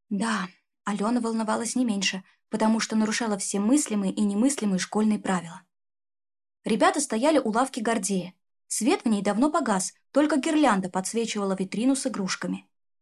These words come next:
Расписные щелкунчики, фарфоровые куклы и маскарадные маски за стеклом смотрелись жутко. Они таращились на ребят из темноты, словно молчаливые стражи,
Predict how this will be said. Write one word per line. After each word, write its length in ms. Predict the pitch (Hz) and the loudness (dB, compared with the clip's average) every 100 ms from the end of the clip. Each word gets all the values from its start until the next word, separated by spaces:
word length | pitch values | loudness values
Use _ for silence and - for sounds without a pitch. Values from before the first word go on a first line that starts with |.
| _ _ _ - | _ _ _ -4
Расписные 520 | 214 - 208 - 247 | -4 -2 -4 0 0
щелкунчики, 760 | 240 196 190 247 269 196 185 185 _ | 0 -4 -4 0 0 0 -8 -10 _
фарфоровые 580 | - 220 220 285 247 220 | -2 0 2 2 4 0
куклы 340 | 220 269 214 196 | -2 -2 -2 0
и 100 | 220 | 0
маскарадные 580 | 214 - 220 226 196 | 0 0 0 0 0
маски 360 | 202 269 294 233 | -2 -2 -2 -4
за 100 | 196 | -4
стеклом 500 | 196 202 202 190 185 _ - | -4 -6 -2 -2 -2 _ -8
смотрелись 600 | - 214 208 190 214 220 | -2 0 0 -2 -2 -2
жутко. 480 | 196 - - - - _ _ _ _ _ _ | -4 -6 -10 -12 -14 _ _ _ _ _ _
Они 200 | 214 208 | 0 2
таращились 600 | 196 196 262 262 196 190 | 2 2 2 2 -4 -2
на 60 | 196 | -2
ребят 320 | 190 214 214 | 0 0 0
из 100 | 185 | -4
темноты, 520 | - 190 185 269 302 - - | -2 -2 0 0 0 -2 -12
словно 360 | - 233 214 214 | -4 0 2 2
молчаливые 680 | 196 190 - 214 285 302 | 2 -2 -4 -2 0 0
стражи, 500 | 294 - 240 190 180 | 0 -2 0 0 -2